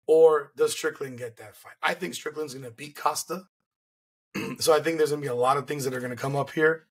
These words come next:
I love the fight. I love the fight. The card, you have Sergey Pavlovich and Alexander Volkov.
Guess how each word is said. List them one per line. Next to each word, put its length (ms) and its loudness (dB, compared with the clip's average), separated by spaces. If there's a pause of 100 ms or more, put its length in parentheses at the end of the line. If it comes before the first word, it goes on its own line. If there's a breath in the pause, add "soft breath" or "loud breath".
I 60 -6
love 240 2
the 80 -8
fight. 320 -2 (840)
I 100 -4
love 320 0
the 80 -8
fight. 320 -8 (640)
The 60 -4
card, 500 0 (560)
you 140 -6
have 440 2 (420)
Sergey 400 0
Pavlovich 680 4
and 160 -8
Alexander 480 -4
Volkov. 680 0